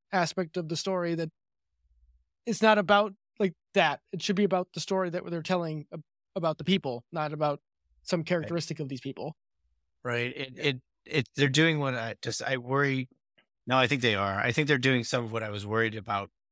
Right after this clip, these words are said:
Speaker 2: which is that, um, they're playing on the, um, ideological harpstrings of the moment to garner some kind of, um, accolades. I mean, it seems that this is a part of the original story, so maybe not so much,
Speaker 1: Yeah.
Speaker 2: and that tempers my judgment on this.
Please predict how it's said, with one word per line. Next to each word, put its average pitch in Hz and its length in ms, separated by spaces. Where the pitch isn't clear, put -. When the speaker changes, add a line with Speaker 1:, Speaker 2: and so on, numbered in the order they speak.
Speaker 2:
which - 200
is 107 200
that, 104 260
um, 104 440
they're 120 120
playing 123 400
on 110 200
the, 104 300
um, 104 220
ideological 110 760
harpstrings 98 760
of 95 160
the 98 80
moment 98 420
to 110 120
garner 110 480
some 113 260
kind 110 300
of, 104 220
um, 113 400
accolades. 113 680
I 120 60
mean, 123 140
it 120 120
seems 147 240
that 127 120
this 127 160
is 120 120
a 113 60
part 120 260
of 123 100
the 113 140
original 113 400
story, 120 440
so 123 240
maybe 113 280
not 107 240
so 113 160
much, 113 180
Speaker 1:
Yeah. 135 200
Speaker 2:
and 101 100
that 104 140
tempers 107 420
my 98 260
judgment 101 460
on 120 140
this. 127 240